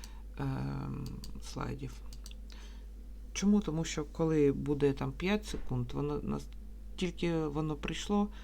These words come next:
одразу наступний майже починається слайд. Ви навіть не встигнете на стоп натиснути. Тому не менше десяти секунд, десять-п'ятнадцять секунд. Один слайд. Так, що нам тут?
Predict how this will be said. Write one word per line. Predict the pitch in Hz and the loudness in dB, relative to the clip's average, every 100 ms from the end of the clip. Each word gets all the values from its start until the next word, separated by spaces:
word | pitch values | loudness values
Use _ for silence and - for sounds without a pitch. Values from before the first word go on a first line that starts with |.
| - - | -6 0
одразу | 139 156 165 160 147 143 | 4 4 6 4 4 2
наступний | 147 - 143 135 131 123 - - | -2 0 -2 0 0 0 -4 -2
майже | 127 120 120 123 - - - - | 2 2 2 -2 -4 -8 -10 -8
починається | - 120 - 131 127 - - | -6 -6 -4 -2 -4 -6 -8
слайд. | - 135 131 123 - - - - - | -8 -4 -4 -6 -8 -10 -10 -10 -4
Ви | 139 | -2
навіть | 156 165 147 | 2 0 0
не | 139 | -2
встигнете | 139 - 147 135 120 | -4 -4 -4 -4 -2
на | 127 | -4
стоп | 120 - 104 - - | -4 -6 -6 -6 -8
натиснути. | 113 110 - - - - - - - - - - - | -8 -8 -10 -8 -8 -8 -10 -10 -10 -12 -12 -10 -4
Тому | 143 165 160 139 123 123 131 | -2 0 0 0 -2 -2 -2
не | - 131 139 | 0 0 0
менше | 147 135 - | 0 -2 -4
десяти | 123 - - - | -6 -6 -8 -8
секунд, | - - 120 | -8 -4 -4
десять-п'ятнадцять | 123 147 127 - 120 131 - - | -4 -6 -8 -8 -6 -6 -6 -8
секунд. | 117 - 117 117 - - - - - - - - - - - | -8 -6 -4 -6 -8 -12 -12 -12 -12 -10 -10 -10 -12 -12 -6
Один | 123 120 120 | -4 -2 -4
слайд. | 120 127 123 120 117 - | -4 -6 -6 -6 -8 -10
Так, | - 135 123 | -8 -8 -8
що | - 156 | -8 -6
нам | 135 123 | -4 -4
тут? | 120 - - | -6 -6 -8